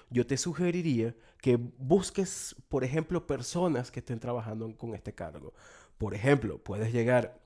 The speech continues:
desde el mismo LinkedIn. Puedes buscar a personas que sean gerentes de marketing del sector, no sé, banca en Madrid. LinkedIn te los va a mostrar.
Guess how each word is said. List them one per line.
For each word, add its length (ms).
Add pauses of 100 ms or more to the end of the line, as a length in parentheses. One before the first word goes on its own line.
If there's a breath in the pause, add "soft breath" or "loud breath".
(160)
desde 240
el 60
mismo 280
LinkedIn. 460 (560 soft breath)
Puedes 200
buscar 300
a 140
personas 560
que 120
sean 200
gerentes 380
de 80
marketing 560 (540 soft breath)
del 240
sector, 600
no 140
sé, 300
banca 580 (320)
en 180
Madrid. 300 (680 soft breath)
LinkedIn 460
te 120
los 180
va 120
a 40
mostrar. 520